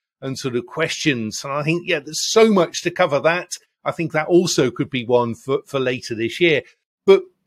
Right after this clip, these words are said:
during the, the webinar, people were sort of asking and, and sort of highlighting that you've just got to invest in training. You've just got to invest in procurement professionals so that we can keep pace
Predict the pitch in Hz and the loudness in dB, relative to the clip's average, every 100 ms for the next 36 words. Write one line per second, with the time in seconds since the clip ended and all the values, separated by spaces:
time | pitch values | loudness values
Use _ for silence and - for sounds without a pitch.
0 | _ 180 190 226 202 175 - 156 131 208 | _ 4 6 6 2 0 0 0 2 2
1 | 220 220 214 208 - 185 170 156 143 - | 2 2 4 4 2 -8 -6 -10 -8 -8
2 | 165 151 156 180 - 170 147 139 143 143 | -6 0 2 2 0 -6 -4 0 2 2
3 | 151 160 143 165 151 135 - 175 208 170 | 0 -4 -4 -2 -2 -2 -2 0 2 0
4 | 165 160 147 - 180 - 208 - - 190 | 0 -4 -6 -4 -6 -4 -4 -6 -6 -2
5 | 202 - - - 170 165 151 139 131 - | -2 -2 -6 0 2 0 0 0 0 -4
6 | - 147 139 - - 180 196 190 127 104 | -6 -8 -8 -10 -2 0 0 0 -2 -4
7 | 120 151 226 - 196 196 - - 175 165 | -10 -8 -10 -8 -6 -6 -6 -6 -4 -4
8 | 131 175 180 - - - _ _ _ _ | 0 2 2 0 -4 -6 _ _ _ _
9 | - 196 208 208 - - 170 - 170 151 | -4 0 0 -2 -6 -4 -4 0 2 2
10 | 147 - 127 170 180 - 180 123 101 - | -2 -8 -8 -4 -4 -2 -2 -2 -2 -6
11 | - 175 175 185 - 185 - - 202 196 | 2 2 2 -4 -8 -10 -10 -16 -12 -14
12 | _ _ - 190 175 110 - - - | _ _ -6 -4 -4 -4 -4 -4 -4